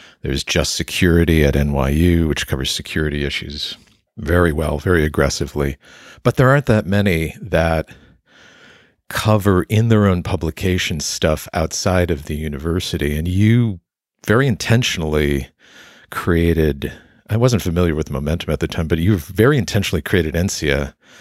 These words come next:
as not a house organ for the university. It was going to be journalism covering issues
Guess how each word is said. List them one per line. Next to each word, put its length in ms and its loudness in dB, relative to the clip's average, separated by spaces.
as 260 -2
not 500 2
a 100 0
house 340 0
organ 520 -6
for 220 -2
the 80 0
university. 920 -2
It 260 2
was 480 2
going 360 -2
to 720 -4
be 120 4
journalism 1040 0
covering 500 0
issues 560 0